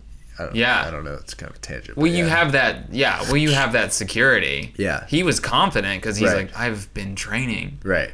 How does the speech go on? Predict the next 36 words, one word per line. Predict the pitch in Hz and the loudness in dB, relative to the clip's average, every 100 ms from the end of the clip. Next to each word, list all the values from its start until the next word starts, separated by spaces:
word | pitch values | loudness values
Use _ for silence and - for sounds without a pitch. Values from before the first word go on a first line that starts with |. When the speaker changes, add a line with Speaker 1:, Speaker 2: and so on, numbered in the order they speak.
| - - | -8 -4
Speaker 2:
And | 117 | -2
this | - | 0
guy's | 113 113 113 | 2 0 -2
drunk | - - 170 160 143 | -8 -8 -6 -4 -2
out | - 139 | -2 -2
of | 135 | -2
his | 123 | -4
mind. | 127 151 165 101 58 98 | -4 -4 -2 -4 -4 -2
Speaker 1:
Yeah. | 87 57 - - - - | -2 -2 -4 -8 -12 -8
Speaker 2:
Yeah. | 113 117 - - - - - - | 0 0 0 -6 -12 -14 -14 -2
It | 123 | 4
is | 143 123 | 4 4
that, | 131 127 110 | 4 6 4
yeah, | 117 131 101 | 2 2 0
it's | - | 2
that | 110 104 | 2 2
sense | 117 117 113 | 0 0 2
of | 104 104 101 101 - - - - - | 4 2 0 -6 -14 -18 -18 -18 -10
confidence | - 110 117 110 104 | 0 2 2 0 0
that | 101 92 | 0 0
you | 95 | 0
have. | 98 92 58 71 - | 0 2 0 -4 -4
Speaker 1:
Yeah. | 110 85 - - - - - - - | -2 -2 -2 -10 -18 -20 -18 -16 -10
Speaker 2:
'Cause | - 104 95 98 95 - - | -2 0 0 -4 -6 -8 -2
what | 127 | 2
about | 127 107 | 4 4
this? | 117 110 - - - - - - - - - - - | 4 4 2 -4 -8 -12 -18 -18 -16 -18 -18 -18 -12
When | 110 113 | -4 0
you | 120 127 131 139 139 131 - - - - | 2 0 0 0 -2 -4 -12 -14 -14 -14
heckle | - 120 113 85 60 - - | -2 0 0 0 -4 -8 -8
or | 107 | -2
when | 110 113 | 0 0
you | 117 | 2
get | 120 101 | 0 2
worked | 107 101 - | 2 0 0
up, | 95 50 - | -2 -2 -6